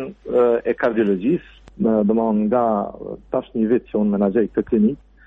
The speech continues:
kemi shënuar një rritje të jashtëzakonshme, domethënë, është, dikun është trepyshuar volumi i punës. Vetëm në muajin tetor kemi bërë njëqind e pesëdhjetë e dy koronarografi dhe pesëdhjetë e katër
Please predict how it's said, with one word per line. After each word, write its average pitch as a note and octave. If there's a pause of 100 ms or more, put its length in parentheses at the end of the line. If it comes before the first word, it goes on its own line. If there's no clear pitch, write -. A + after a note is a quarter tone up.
(420)
kemi D3
shënuar D#3+
një C#3
rritje D3
të B2 (340)
jashtëzakonshme, C3+
domethënë, A2
është, -
dikun A#2
është -
trepyshuar A2 (420)
volumi A2+
i -
punës. A2+ (480)
Vetëm D#3
në D3
muajin C3+
tetor D#3
kemi B2
bërë C3+
njëqind B2+
e G2+
pesëdhjetë C3+
e F#2+
dy B2
koronarografi C#3
dhe A2
pesëdhjetë A2
e -
katër -